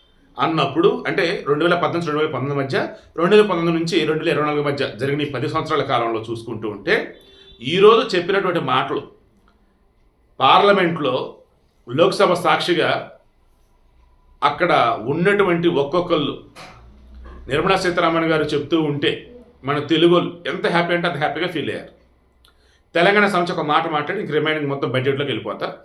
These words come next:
తెలంగాణకు సంబంధించి మాత్రం ఈరోజు కేటీఆర్ ఒక మాట అన్నాడు, "ఏపీకి నిధుల వరద, తెలంగాణకు మాత్రం బురద" అని. రేపు రేవంత్ రెడ్డి గారు వచ్చేసి తెలంగాణ అసెంబ్లీలో ఒక బిల్ పెడతామో,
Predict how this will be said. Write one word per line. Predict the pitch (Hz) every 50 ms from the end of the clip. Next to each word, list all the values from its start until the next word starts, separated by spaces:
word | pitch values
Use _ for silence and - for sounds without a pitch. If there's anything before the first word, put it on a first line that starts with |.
| _ _ _ _ _ _ _ _ _ _ _ _ _ _ -
తెలంగాణకు | 160 170 196 202 208 208 202
సంబంధించి | 170 175 170 165 156 - 147
మాత్రం | 143 131 131 131 131
ఈరోజు | 139 143 160 -
కేటీఆర్ | - 170 170 170 165 151
ఒక | 151 143
మాట | 135 143 139
అన్నాడు, | 135 127 113 95 - - - _ _ _ _ _ _ _ _ _ _ _ _ _ _ -
"ఏపీకి | 107 120 151 185 202 202 202 202 196 196 170
నిధుల | 156 151 151 156 175 175
వరద, | 160 143 143 143 156 151 180 185 190 190 - - - - _ _ -
తెలంగాణకు | 143 143 160 175 175 175 170 165 160 156
మాత్రం | 147 143 139 139 151 147 131 123
బురద" | 123 120 127 139 135 147
అని. | 151 135 110 101 92 85 - - _ _ _ _ _ _ _ _ _ _ _ - -
రేపు | 139 165 185 196 185 196
రేవంత్ | 165 151 165 180 190 196 196
రెడ్డి | 196 180 170
గారు | 170 160 151
వచ్చేసి | 147 147 - 151 139 - - 220 311 - - - - _ _ _ -
తెలంగాణ | 160 165 190 196 196 180
అసెంబ్లీలో | 170 170 175 175 170 170 175 180 185 180 160 156 160 - - - - _ _ _ _ _ _ _ _ _ - -
ఒక | 120 123 139
బిల్ | 123 110 107 101 135 170 202 208 202 170 165 156 151 139 -
పెడతామో, | 156 143 139 143 143 151 160 202